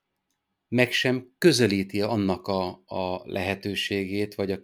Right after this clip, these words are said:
kimaradásnak a esélyét, mint amikor mondjuk a, a, nem tudom, a hajógyári szigeten van a szerverpark, és elönti a, a, az árvíz a hajógyári szigetet, és elúszik az összes szerver.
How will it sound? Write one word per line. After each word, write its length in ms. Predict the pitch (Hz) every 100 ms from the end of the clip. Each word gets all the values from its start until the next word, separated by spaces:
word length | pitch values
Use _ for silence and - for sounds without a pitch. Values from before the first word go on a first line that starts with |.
| _ -
kimaradásnak 880 | - 113 101 95 98 95 - 98 -
a 260 | 98 95 _ - -
esélyét, 400 | 107 - 107 104
mint 160 | 104
amikor 340 | 107 101 - 104
mondjuk 340 | 101 98 98
a, 300 | 104 104 104 - - _ _ _ _
a, 460 | - 98 101 101 101
nem 220 | 107 92
tudom, 260 | 104 95 95
a 60 |
hajógyári 460 | 104 123 101 98 95
szigeten 460 | - 95 95 98
van 100 | 98
a 40 | 92
szerverpark, 760 | - 95 87 92 - 101 98
és 180 | 101 -
elönti 460 | 90 92 90 92 92
a, 240 | 90 90
a, 480 | - 95 92 90 95
az 120 | 95
árvíz 400 | 98 90 87 92
a 40 | 98
hajógyári 460 | 113 101 101 110
szigetet, 500 | 101 - 110 113 117
és 160 | 110 -
elúszik 480 | 107 98 95 - 95
az 80 | 98
összes 280 | 95 101
szerver. 560 | - - 101 98 131